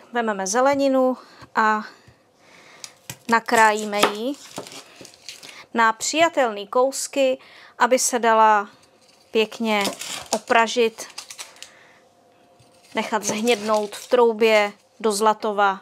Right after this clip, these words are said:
na těchto těch pekáčích. V tomto případě přidávám trošku rostlinného oleje a protože jsem se minule zmiňovala jenom o živočišných olejích, tak z rostlinných olejů používám jenom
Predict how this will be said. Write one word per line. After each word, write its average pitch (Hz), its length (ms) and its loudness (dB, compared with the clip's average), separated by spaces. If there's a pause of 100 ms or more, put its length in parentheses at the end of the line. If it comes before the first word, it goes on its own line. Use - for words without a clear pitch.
na 214 100 -4
těchto 202 240 -2
těch 196 220 -12
pekáčích. 190 800 -6 (1200)
V - 60 -20
tomto 285 300 -2
případě 233 720 -2 (480)
přidávám 220 580 0
trošku 208 500 -6
rostlinného 202 720 -6
oleje 240 480 0 (100)
a 196 420 0 (140)
protože 220 360 -6
jsem 220 180 -8
se 226 160 -6
minule 214 320 -4
zmiňovala 208 560 -2
jenom 190 240 -6
o 202 80 -10
živočišných 214 760 -6
olejích, 214 400 -4
tak 202 200 -6
z 196 80 -10
rostlinných 247 680 -4
olejů 214 280 -2
používám 202 640 -4
jenom 190 400 -6